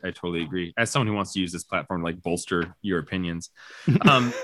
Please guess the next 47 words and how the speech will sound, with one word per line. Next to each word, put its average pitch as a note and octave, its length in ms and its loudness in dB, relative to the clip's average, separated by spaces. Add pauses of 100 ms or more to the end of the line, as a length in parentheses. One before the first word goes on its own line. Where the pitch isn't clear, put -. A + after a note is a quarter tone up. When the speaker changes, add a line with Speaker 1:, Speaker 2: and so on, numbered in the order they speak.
(180)
Speaker 1:
and E3 160 8
I D3+ 80 6
think G3+ 300 4
that F3+ 120 2
the D3+ 80 2
Speaker 2:
Fuck. - 120 4
Speaker 1:
art D#3 260 6 (320)
is, C3+ 260 6
like, B2 200 6
fantastic B2+ 760 2
throughout A#2+ 400 6
it. A#2 200 4 (320)
Um, A2+ 500 4 (240)
I D#3 100 6
mean, D3 180 6
like, C#3 400 6 (120)
listen, C#3 300 4
I'm A#2 100 4
not A#2+ 120 4
sure A#2+ 120 2
if A2 60 2
everybody G2+ 280 2
knows, G2 220 2
but G2 100 2
I G2+ 40 2
play G2+ 180 -2
the F2 80 -4
guitar. F2+ 460 0 (440)
Um, F2 440 2 (180)
Speaker 2:
<laughs> - 160 -6
Speaker 1:
I'm G#2 160 2
a, F2+ 280 0
I'm G#2+ 140 0
a G#2+ 60 0
guy G2 160 0
who C#3+ 100 -2 (160)
plays A2 160 0
the G#2 60 -4
guitar. F#2+ 420 2 (440)
But, E3+ 200 8 (260)
but E3 320 4
it F3 120 10
Speaker 2:
You're G3 100 12
Speaker 1:
is F3 80 6
Speaker 2:
bolstering A3 440 8
yourself A3 420 4
too. C4+ 340 -2